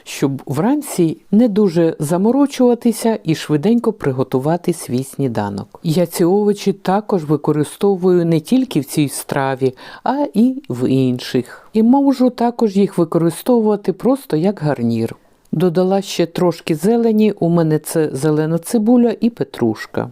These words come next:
Частину овочів я вже використала, а це лишилася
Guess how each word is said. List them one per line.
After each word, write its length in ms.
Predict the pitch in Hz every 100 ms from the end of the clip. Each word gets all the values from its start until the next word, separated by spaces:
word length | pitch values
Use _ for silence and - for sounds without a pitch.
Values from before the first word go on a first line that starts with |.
| -
Частину 600 | - 180 - 190 180 -
овочів 500 | 180 175 170 - 160
я 180 | 165 160
вже 180 | 151 147
використала, 1000 | 175 240 240 233 226 - 233 226 226 233
а 140 | - 156
це 340 | - 254 294
лишилася 840 | 220 160 - 226 247 220 214 214